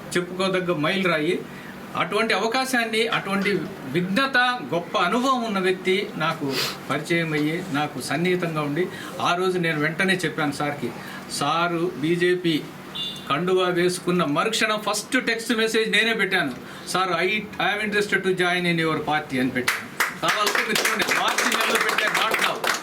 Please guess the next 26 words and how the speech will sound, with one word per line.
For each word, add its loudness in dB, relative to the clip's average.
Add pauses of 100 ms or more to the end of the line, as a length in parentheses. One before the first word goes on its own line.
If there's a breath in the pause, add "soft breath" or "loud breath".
(180)
ఇప్పుడు -2
చేరుతున్నాను, 0 (320 loud breath)
but 0
నేను 0
మార్చి -2
నెలలోనే 2
సారు 0 (100)
చేరిన -2
మరుక్షణం 0
అంతే -2 (280 loud breath)
సార్ -4
నేను -4 (180)
టెక్స్ట్ -6
మెసేజ్ -4
పెట్టాను, -6
"నేను -6 (100)
చేరుతాను." -10 (240 loud breath)
సార్ 0
కూడా -6
చెప్పారు, -6 (160)
సమయం 0 (120)
చూసి -2
నేను -6
పార్టీలోకి -4
ఆహ్వానిస్తా -6
ఉన్నారు. -4